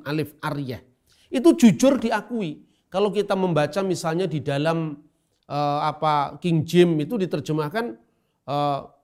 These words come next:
"He cried as a lion", dia berteriak seperti seekor singa. Padahal huruf kata "S" dalam bahasa Inggris itu ndak ada dalam bahasa asli. Tapi dia mencoba untuk mempermudah supaya teks itu bisa dipahami. Dengan penemuan laut mati ternyata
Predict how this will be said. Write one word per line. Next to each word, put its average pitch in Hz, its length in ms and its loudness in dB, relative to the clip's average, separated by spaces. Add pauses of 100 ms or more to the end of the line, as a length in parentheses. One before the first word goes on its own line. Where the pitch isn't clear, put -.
(280)
"He 185 320 0
cried 196 480 -2
as - 320 -6
a 165 40 -6
lion", 156 600 -4
dia 160 240 -4
berteriak 160 640 -10
seperti - 480 -12
seekor 147 400 -10
singa. 143 320 -8 (240)
Padahal 196 320 2
huruf 185 320 2
kata - 400 -6
"S" 214 240 -6
dalam 147 240 -2
bahasa 143 160 -6
Inggris 170 160 -2
itu 190 80 -10
ndak 185 320 -2
ada - 80 -2
dalam 127 160 -6
bahasa 123 240 -10
asli. 135 240 -12 (320)
Tapi 196 320 -4
dia 190 160 6
mencoba 202 560 4
untuk 185 480 0 (320)
mempermudah 208 640 2
supaya 185 320 -4
teks - 240 -10
itu 240 80 -6
bisa 175 240 -4
dipahami. 156 560 -6 (320)
Dengan 220 320 4
penemuan 180 560 0
laut 170 240 -2
mati 233 400 -4
ternyata 143 640 -4